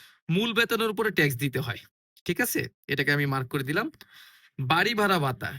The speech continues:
এটা তার আপনার ট্যাক্স ফ্রি, এটার উপরে ট্যাক্স আরোপ করা হচ্ছে না। চিকিৎসা ভাতা ট্যাক্স ফ্রি, উৎসব বোনাস, হ্যাঁ, এটা ট্যাক্সেবল, ট্যাক্স দিতে হয় এটার উপরে।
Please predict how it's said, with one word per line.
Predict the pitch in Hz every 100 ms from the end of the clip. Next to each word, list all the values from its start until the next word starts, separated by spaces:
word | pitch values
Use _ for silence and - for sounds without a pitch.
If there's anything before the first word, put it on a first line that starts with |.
| -
এটা | 175 175 220
তার | 220 262 370 _ _ _ -
আপনার | 143 160 151
ট্যাক্স | 139 123 -
ফ্রি, | 123 113 - -
এটার | 160 180
উপরে | 180 208
ট্যাক্স | 156 131
আরোপ | 135 127
করা | 131 123
হচ্ছে | 117 -
না। | 120 123 - -
চিকিৎসা | - 202 214 220
ভাতা | 208 202
ট্যাক্স | 190 185 -
ফ্রি, | - 180 190 _ _ - - - _ -
উৎসব | 202 - - 247 185
বোনাস, | 156 151 117 113 - - _ _ _ -
হ্যাঁ, | 233 254 -
এটা | 151 160 208 311 _ -
ট্যাক্সেবল, | 147 131 131 120 113 _ _ _ _ -
ট্যাক্স | 156 147
দিতে | 143
হয় | 131
এটার | 123 120
উপরে। | - 123